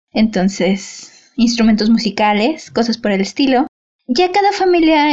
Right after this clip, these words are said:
de acuerdo a la persona a la que le pones el altar, que es parte de lo bonito que tiene todo esto,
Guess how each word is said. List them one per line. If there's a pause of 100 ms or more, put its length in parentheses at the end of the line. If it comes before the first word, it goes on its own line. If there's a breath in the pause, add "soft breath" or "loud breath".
(120)
de
acuerdo
a
la
persona
a
la
que
le
pones
el
altar, (720 loud breath)
que
es
parte
de
lo
bonito
que
tiene
todo
esto,